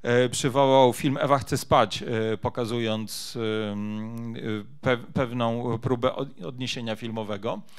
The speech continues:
E, to jest miasteczko, w którym, e, tak naprawdę istnieją tylko dwa punkty. Więzienie i bar koło więzienia,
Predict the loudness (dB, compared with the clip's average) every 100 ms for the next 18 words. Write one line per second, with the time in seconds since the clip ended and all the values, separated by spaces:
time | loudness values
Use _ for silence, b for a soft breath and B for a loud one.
0 | B B B B -2 2 4 4 2 0
1 | -2 -4 -8 -6 -4 -4 -4 -4 -4 -2
2 | -4 -2 -2 -2 0 0 0 0 0 0
3 | -2 0 0 0 0 -2 -4 -6 -2 0
4 | 0 -2 0 0 2 4 4 4 0 -2
5 | -6 -8 -8 -14 -16 -4 0 0 2 0
6 | -2 -2 0 4 4 2 2 2 0 -2
7 | -2 -4 -6 -12